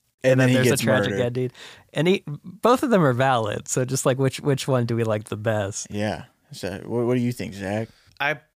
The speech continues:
Speaker 3: I like the idea of building tension somehow.
Speaker 1: Yeah.
Speaker 3: Or,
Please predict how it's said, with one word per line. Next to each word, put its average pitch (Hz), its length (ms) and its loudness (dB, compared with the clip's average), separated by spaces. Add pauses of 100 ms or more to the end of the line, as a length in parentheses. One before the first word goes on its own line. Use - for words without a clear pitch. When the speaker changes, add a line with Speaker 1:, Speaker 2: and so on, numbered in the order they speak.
(180)
Speaker 3:
I 139 120 -2
like 185 240 -2
the 165 100 -4
idea 135 420 -2 (120)
of 120 220 -8
building 123 640 -8 (240)
tension 107 680 -10 (440)
somehow. 87 680 -10 (640)
Speaker 1:
Yeah. 92 360 -8
Speaker 3:
Or, 123 600 -2